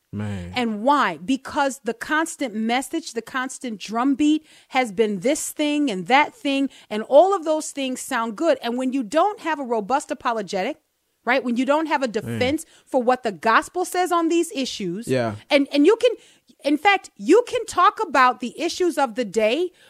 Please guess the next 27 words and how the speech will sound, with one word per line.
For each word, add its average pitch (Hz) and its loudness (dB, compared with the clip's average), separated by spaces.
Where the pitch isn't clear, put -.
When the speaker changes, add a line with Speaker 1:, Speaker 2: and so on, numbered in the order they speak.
Speaker 2:
without 302 2
ever 320 2
mentioning 302 2
a - 0
political 285 2
party. 226 4
Speaker 1:
Yeah, 165 2
but, 240 2
but 202 2
the 185 0
sad 262 0
thing 202 0
to 185 -2
me 226 2
is 151 2
that 156 2
you, 202 0
you 190 -2
have 185 0
a, - 0
a 135 -2
issue 170 -2
like 139 -2
abortion, 139 -2
that's 156 -4
seen 151 -2
as, 120 -4